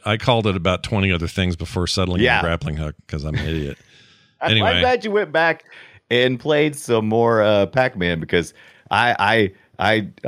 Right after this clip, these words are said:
Speaker 2: I left Pac-Man last week and I did not look back, not even once.
Speaker 1: Oh,
Speaker 2: I
Speaker 1: wow.
Speaker 2: put my Pac-Man stuff up after the show and didn't look back again.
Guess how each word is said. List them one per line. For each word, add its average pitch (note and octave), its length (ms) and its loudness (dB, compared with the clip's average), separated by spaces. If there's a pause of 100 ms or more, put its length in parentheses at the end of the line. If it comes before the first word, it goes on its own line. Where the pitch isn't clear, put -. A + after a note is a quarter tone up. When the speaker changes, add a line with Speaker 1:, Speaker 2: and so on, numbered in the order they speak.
Speaker 2:
I - 20 2
left G#2 280 0
Pac-Man G2+ 400 0
last F#2+ 280 2
week F#2 200 0
and D#2+ 80 -6
I F#2 100 -2
did D#2 180 -8
not D#2+ 260 0
look E2+ 220 -4
back, D#2+ 280 -2
not F2 200 -4
even D#2+ 240 -4
once. D2+ 300 -4
Speaker 1:
Oh, B2 180 2
Speaker 2:
I G2 160 2
Speaker 1:
wow. G#2+ 80 2
Speaker 2:
put F#2 60 -4
my F#2 120 0
Pac-Man G2+ 540 0
stuff G#2 260 -2
up G2 160 0
after G#2 220 -2
the G2 80 0
show A#2 380 0 (400)
and F#2 220 -2
didn't G2+ 260 0
look G2 240 0
back G2 400 -2
again. F#2+ 640 0